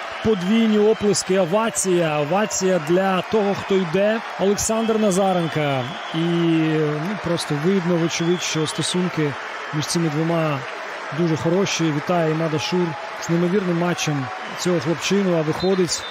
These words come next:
на поле Бенні Макуана. Що Макуана, є простір перед ним. Бенні Макуана, він так забивав в першому турі, забивав прям так. Він Вересу, коли виворачував свою праву ногу,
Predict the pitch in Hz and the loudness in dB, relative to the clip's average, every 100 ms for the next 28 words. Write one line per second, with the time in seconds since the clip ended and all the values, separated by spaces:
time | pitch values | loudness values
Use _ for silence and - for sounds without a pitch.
0 | - 156 160 175 180 170 147 180 180 175 | -6 -4 -2 0 2 2 0 0 2 2
1 | 170 143 - - - 151 165 165 165 160 | 0 -2 -8 -12 -6 -2 -2 2 2 2
2 | 143 110 202 208 247 240 240 240 240 240 | 0 0 -2 0 2 4 4 2 2 0
3 | 233 247 - 233 247 233 247 247 240 - | 2 0 2 2 4 4 4 2 0 -4
4 | - 170 254 254 254 262 269 269 262 254 | -4 0 2 2 2 2 2 4 2 2
5 | 254 240 262 277 - 302 - 294 285 359 | 2 2 2 2 0 -2 0 0 2 4
6 | 359 339 302 311 330 320 - 311 233 - | 4 4 4 4 4 2 0 -2 -2 -2
7 | 320 226 - - - - 226 269 254 294 | 0 0 -4 -12 -10 0 4 6 6 4
8 | 233 - 196 151 - - - 226 247 247 | 0 0 0 0 -6 -14 -4 0 2 2
9 | - 156 214 262 277 262 - 214 196 214 | -2 -2 2 4 2 2 0 -2 0 2
10 | 226 202 - 214 240 220 196 208 262 190 | 2 2 -2 0 4 4 4 4 4 4
11 | 147 | 2